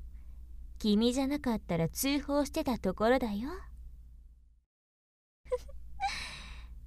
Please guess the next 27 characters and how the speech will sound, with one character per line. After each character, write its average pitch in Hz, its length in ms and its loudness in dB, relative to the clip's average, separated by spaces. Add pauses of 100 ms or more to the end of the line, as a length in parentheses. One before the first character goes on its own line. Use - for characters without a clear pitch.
(360)
落 233 140 4
ち - 140 -8
込 339 200 2
ん 339 60 -2
で 359 120 4
る 339 100 0
の？ 269 120 2 (1400)
わ 240 180 6
か 262 160 6
り 285 140 4
や 320 100 8
す - 160 -2
い 392 100 0
ね。 339 120 -8 (1080)
私、 240 560 2 (520)
人 269 260 4
間 359 300 0
を 370 40 -2
飼 403 140 -2
う 415 40 6
趣 359 320 4
味 349 140 4
は 208 120 4
な 196 200 4
い 330 80 2
け 277 200 -4
ど、 247 180 -4